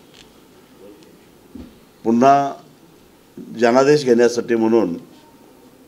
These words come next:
महाराष्ट्राची यात्रा काढतायत. या निमित्तानं त्यांना मी नऊ,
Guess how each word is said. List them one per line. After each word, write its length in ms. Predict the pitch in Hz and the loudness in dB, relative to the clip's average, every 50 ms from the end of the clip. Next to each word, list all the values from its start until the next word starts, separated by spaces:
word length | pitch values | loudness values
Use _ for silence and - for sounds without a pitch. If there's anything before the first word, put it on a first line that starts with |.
| _ _ _ _ _ _ - | _ _ _ _ _ _ -12
महाराष्ट्राची 1300 | - - 107 107 107 110 107 - - 117 113 107 - - - - - - 120 117 117 113 117 - - - - _ _ _ _ - - - - | -6 -2 0 0 2 0 0 -2 0 0 0 0 0 -4 -16 -20 -16 -8 -6 -4 -2 -2 -4 -4 -6 -12 -20 _ _ _ _ -20 -16 -6 -2
यात्रा 320 | 113 110 - - 113 117 | 0 0 0 0 0 0
काढतायत. 440 | 113 117 117 101 92 - 104 85 73 - - - - - _ _ _ _ _ _ - _ _ - - _ _ _ _ _ _ _ _ _ _ _ _ _ _ - | 0 0 -2 -4 -4 -4 -6 -6 -6 -8 -12 -20 -20 -20 _ _ _ _ _ _ -20 _ _ -20 -20 _ _ _ _ _ _ _ _ _ _ _ _ _ _ -6
या 100 | 110 110 | -4 -2
निमित्तानं 720 | 110 113 110 113 123 120 - - 131 131 131 135 135 127 - - - - - - - - - - - - - - - - _ _ - - _ _ _ _ _ _ _ _ _ - - - - _ _ _ _ _ - | 0 0 0 0 0 -2 -2 -2 -2 0 0 -2 -4 -6 -8 -12 -12 -12 -12 -14 -16 -20 -20 -20 -20 -20 -20 -20 -20 -20 _ _ -20 -20 _ _ _ _ _ _ _ _ _ -20 -20 -20 -20 _ _ _ _ _ -2
त्यांना 220 | - 117 120 127 127 | 0 2 2 2 2
मी 340 | 127 131 131 135 135 123 - - - - - - - - - _ _ _ _ _ _ _ _ _ _ _ _ _ _ _ _ _ _ _ _ _ _ _ _ - | 2 0 0 -2 -2 -4 -6 -10 -14 -20 -20 -20 -20 -20 -20 _ _ _ _ _ _ _ _ _ _ _ _ _ _ _ _ _ _ _ _ _ _ _ _ -4
नऊ, 300 | 110 120 131 151 156 | 0 0 2 2 2